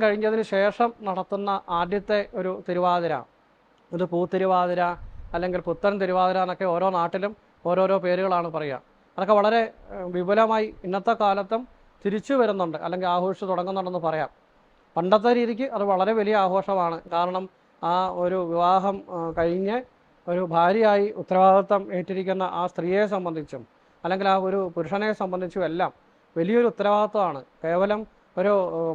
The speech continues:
ഭൗതികമായ ദാമ്പത്യ സുഖത്തിന് വേണ്ടി മാത്രമുള്ളതല്ല വിവാഹം എന്നർത്ഥം. നമ്മുടെ ഒരു ഭ-, ഭാരതീയ സംസ്കാരത്തിൻ്റെ ഒരു കാഴ്ചപ്പാടനുസരിച്ച് എല്ലാവർക്കും എല്ലാ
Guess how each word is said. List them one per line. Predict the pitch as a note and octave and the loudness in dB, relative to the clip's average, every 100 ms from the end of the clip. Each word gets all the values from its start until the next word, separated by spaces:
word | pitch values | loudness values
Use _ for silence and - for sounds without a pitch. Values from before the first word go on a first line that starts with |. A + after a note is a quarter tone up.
| D3+ | 0
ഭൗതികമായ | D#3+ F3+ G#3 A3 A3 G#3+ A3+ C4+ - _ _ | 0 2 0 2 4 4 2 -2 -8 _ _
ദാമ്പത്യ | F#3 F#3 F#3+ G3+ A3 G#3 | 0 0 0 -2 -4 -2
സുഖത്തിന് | G3 G#3 G#3+ A3 | -2 -2 -2 -2
വേണ്ടി | G#3+ G#3+ F#3+ | -4 -2 -2
മാത്രമുള്ളതല്ല | F#3+ A3+ A3 G#3 G#3 G3 F3 A3 A3+ | -2 0 0 0 0 0 2 0 0
വിവാഹം | G#3 F3 F3 F3+ F#3 F#3 | -2 0 0 0 -4 -6
എന്നർത്ഥം. | D#3+ C#3+ - A#2+ _ _ _ _ _ - | -8 -8 -10 -14 _ _ _ _ _ -6
നമ്മുടെ | F3 G#3+ | 0 4
ഒരു | G#3+ G#3 | 4 2
ഭ-, | G3 F3 | -2 0
ഭാരതീയ | F3+ F#3+ G3 G#3+ | 2 2 0 0
സംസ്കാരത്തിൻ്റെ | G#3+ G3 - G3+ G#3 G#3 G#3+ | 0 -4 2 2 2 -2 -2
ഒരു | G#3 G3+ | 0 0
കാഴ്ചപ്പാടനുസരിച്ച് | F3+ F3+ G3+ A3 G#3 F#3 E3+ D#3+ C#3+ A#2+ - _ _ - | 0 -2 2 2 2 -2 -4 -6 -8 -12 -14 _ _ -8
എല്ലാവർക്കും | D3+ F3 F#3+ G#3 A3 A3+ A#3+ G#3 | 0 4 4 4 2 -2 -4 -4
എല്ലാ | E3+ | 0